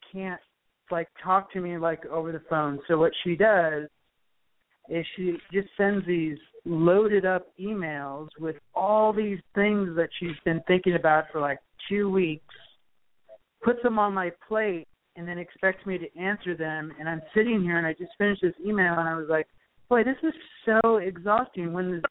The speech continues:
will this ever stop?" I've done everything. I've done energy work. I've done forgiveness work. And today was the first day where I was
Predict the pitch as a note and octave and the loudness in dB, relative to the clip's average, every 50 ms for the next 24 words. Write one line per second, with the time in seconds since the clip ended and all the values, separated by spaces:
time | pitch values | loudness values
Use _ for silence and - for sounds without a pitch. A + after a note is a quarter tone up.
0 | - - G3+ G#3 A#3 G#3+ A#3 - - - - - - F3 F#3+ F#3+ F#3+ G3 G3+ G3+ | -4 -4 -2 -2 -2 -2 -4 -10 -20 -20 -12 -2 2 2 2 4 2 2 2 2
1 | G3+ G#3 G3+ - _ - - - - - - _ _ _ _ _ _ - - - | 0 -4 -8 -12 _ -18 -18 -18 -20 -20 -20 _ _ _ _ _ _ -20 -20 -20
2 | - _ - G#3+ G#3+ A#3+ A#3+ F3+ B2+ - - - E3+ F3 - - G#3 G#3 G#3 A3 | -20 _ 2 4 6 6 6 4 2 -2 -8 -10 -10 -10 -4 -2 -2 -2 0 -2
3 | A3 G3 F#3 F3 D#3+ D#3 D3+ D3 C#3 D3 C#3+ C#3 - C#3 D#3+ F#3 G3 F#3+ F#3+ F#3+ | -4 -4 -6 -10 -12 -16 -16 -16 -16 -12 -12 -12 -12 -10 -8 -8 -8 -8 -6 -8
4 | F#3+ F#3 F3+ F3 F3 F3+ F3 F3 E3+ - C#3 A#2+ C#3 C3+ B2+ - - C#3 C3+ D#3 | -8 -6 -6 -6 -4 -4 -4 -6 -6 -8 -14 -14 -14 -16 -16 -14 -16 -8 -2 -2
5 | E3+ E3+ D#3+ F3 E3+ E3 - D3 D#3 D#3+ D#3+ D#3+ D#3+ D#3+ D#3+ - _ _ _ _ | -2 -2 -2 -4 -6 -4 -6 -2 2 4 4 6 4 4 2 -2 _ _ _ _
6 | _ - _ _ E3 F3+ F#3+ G#3 A3+ A#3+ B3+ B3+ A#3 - G3+ G3 - A3 A3 G#3+ | _ -20 _ _ -8 0 2 4 4 6 4 2 0 -2 -6 -2 -2 -2 -2 -2
7 | - - G#3 G#3 G#3 G3+ F#3 F3 F3 F3 F3+ F3 | -2 -2 0 0 2 2 0 0 0 -2 -2 -6